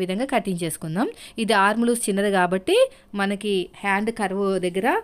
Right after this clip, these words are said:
అతుకులు అనేది పడకుండా కరెక్ట్గా ఖర్చుతో కలిపి వచ్చేస్తుంది. అతుకులు ఉంటే కుట్టేటప్పుడు వేసేసుకోవాలి. So ఇది అయిపోయింది. తర్వాత వచ్చేసి ఇక్కడ లోతు ముప్పావు ఇంచు లోతు అయితే తీసేసుకోండి. మనం ఎలాగైతే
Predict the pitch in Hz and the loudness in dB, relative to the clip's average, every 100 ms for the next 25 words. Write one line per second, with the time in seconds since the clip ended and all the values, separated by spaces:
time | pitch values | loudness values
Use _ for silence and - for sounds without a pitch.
0 | - - - _ - - - 202 214 220 | -6 -20 -20 _ -20 -20 -6 -4 2 2
1 | 208 208 285 226 185 196 196 262 214 190 | 2 2 2 2 2 0 0 0 0 0
2 | - 233 247 262 - 202 196 185 277 226 | 0 -2 0 -2 -2 -4 -2 -4 0 -2
3 | - 170 - 175 330 494 - 226 220 247 | -2 -8 -6 -4 -2 -2 -4 -4 -2 -2
4 | 247 240 320 440 285 233 220 220 285 294 | 0 0 0 0 -2 -2 0 0 2 2
5 | 190 180 - 160 147 147 - - - - | 2 -4 -6 -6 -4 -6 -10 -20 -20 -4
6 | 277 247 208 202 208 180 208 427 494 - | -2 2 2 2 0 0 2 2 0 -8
7 | - 240 247 285 285 240 208 202 349 440 | 0 2 4 2 0 0 -2 0 0 0
8 | - 214 220 208 214 254 339 277 202 220 | -6 -4 0 4 4 4 2 -2 0 0
9 | 214 220 233 196 214 214 190 269 226 185 | 2 0 0 2 2 2 0 -2 -2 -2
10 | 165 180 160 156 - 180 180 170 175 196 | -4 -8 -6 -8 -6 -6 -2 0 0 -2
11 | 202 | -4